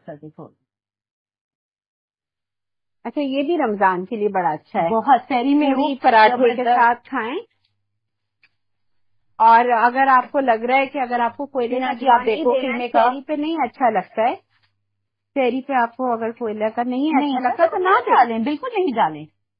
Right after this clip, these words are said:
Speaker 1: रीना जी, आप देखें क-, कीमे का कलर कितना अच्छा हो गया है ये कुक होने के बाद।
Speaker 2: बिल्कुल। मैं तो सोच रही हूँ आपसे एक और शो करवाऊँ, कीमे से बहुत अच्छी सी निकाले। नहीं, नहीं,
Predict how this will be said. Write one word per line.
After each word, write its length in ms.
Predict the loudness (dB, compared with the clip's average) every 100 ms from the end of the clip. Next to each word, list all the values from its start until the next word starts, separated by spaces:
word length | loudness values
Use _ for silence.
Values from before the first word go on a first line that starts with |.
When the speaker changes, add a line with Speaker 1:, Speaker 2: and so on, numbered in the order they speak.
| _ _ _ _ _ -14
Speaker 1:
रीना 300 | -10 -8 -8
जी, 120 | -2
आप 100 | -2
देखें 240 | -2 -8 -6
क-, 300 | -6 -8 -10 -8
कीमे 220 | -8 -8
का 120 | -10
कलर 260 | -14 -16 -14
कितना 420 | -14 -12 -8 -8
अच्छा 380 | -10 _ -6 -4
हो 160 | -4
गया 200 | -8 -10
है 120 | -10
ये 140 | -10 -12 -14 -20
कुक 400 | _ _ -16 -14
होने 200 | -12 -12
के 120 | -14
बाद। 240 | -20 _ -18
Speaker 2:
बिल्कुल। 340 | -18 -18 _ _ _ _ _ _ _ _ _ _ _ _ _ _ _ _ _ _ _ _ _ _ _ _ _ _ _ _ _ _ _ -14
मैं 120 | -12
तो 120 | -10
सोच 300 | -8 -8 -8
रही 80 | -6
हूँ 80 | -6
आपसे 240 | -6 -6
एक 140 | -8 -6
और 120 | -6
शो 200 | -6 -10
करवाऊँ, 400 | -10 -10 -10 -10
कीमे 400 | -10 -8 -6 -6
से 160 | -8 -4
बहुत 280 | 0 2
अच्छी 260 | 2 -2 -8 -10
सी 140 | -8
निकाले। 460 | -8 -4 -2 -2 -4
नहीं, 220 | -4 -6
नहीं, 240 | -6 -6